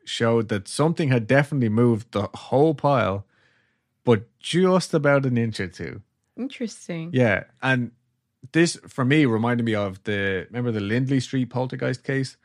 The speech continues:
Speaker 1: Everything that happened, like, they would lift T Vs and stuff and it would be put down almost
Speaker 2: Oh,
Speaker 1: exactly where
Speaker 2: yeah,
Speaker 1: it was,
Speaker 2: yeah,
Speaker 1: only
Speaker 2: yeah.
Speaker 1: just slightly askew, so you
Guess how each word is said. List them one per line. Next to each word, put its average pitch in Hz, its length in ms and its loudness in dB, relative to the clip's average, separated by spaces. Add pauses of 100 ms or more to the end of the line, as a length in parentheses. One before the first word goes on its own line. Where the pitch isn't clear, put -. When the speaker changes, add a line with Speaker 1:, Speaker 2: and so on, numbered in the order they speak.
(100)
Speaker 1:
Everything 123 440 0
that 98 140 -2
happened, 101 400 -4
like, 92 200 -8
they 98 100 -4
would 98 160 -6
lift 101 220 -6
T 120 180 -2
Vs 113 260 -2
and 101 100 -8
stuff 104 240 -8
and 104 80 -12
it 85 60 -12
would 95 100 -12
be 98 100 -8
put 107 240 -8
down 104 400 -4 (680)
almost 190 460 2
Speaker 2:
Oh, 233 280 4
Speaker 1:
exactly 226 300 2
where 214 80 2
Speaker 2:
yeah, 208 160 6
Speaker 1:
it 208 60 2
was, 208 80 0
Speaker 2:
yeah, 196 200 0
Speaker 1:
only 185 160 -2
Speaker 2:
yeah. 185 120 -2
Speaker 1:
just 185 220 -8
slightly 160 460 0
askew, 135 340 0
so 127 160 -2
you 117 340 0